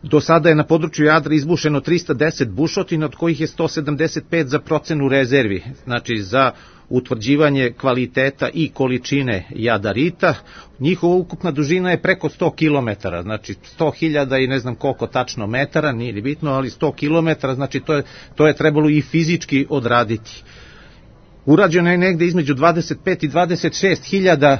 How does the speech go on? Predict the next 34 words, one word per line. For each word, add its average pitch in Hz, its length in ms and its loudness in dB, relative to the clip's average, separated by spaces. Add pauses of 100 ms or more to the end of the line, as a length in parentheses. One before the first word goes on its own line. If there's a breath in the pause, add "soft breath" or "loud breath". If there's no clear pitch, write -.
(140)
analiza 139 880 2 (340)
jadarita 123 840 2 (300 loud breath)
i 156 160 4
ostalih 143 500 0
pratećih - 520 -4
mineralnih 123 520 -2
sirovina, 127 640 2
znači 135 300 -6
samo, 147 320 -4
samo 160 300 -4
to 160 220 -2
in-, 156 160 -2 (180)
ilustruje 160 480 -2
koliki 151 420 -4
je, 143 60 -2 (100)
koliko 139 300 -4
je 139 100 -4
to 147 120 -2
veliki 127 400 -2
posao. 98 440 -6 (2500 soft breath)
Ležište 160 500 2
se 165 120 0
inače 175 320 0
nalazi 170 380 2
dubi-, 143 340 0
na 160 160 -2
dubini 160 480 -2
od 170 200 2
sto 190 240 0
do 151 140 0
sedamsto 156 440 -2
dvadeset 147 480 -4
metara 143 380 -2
ispod 147 380 -4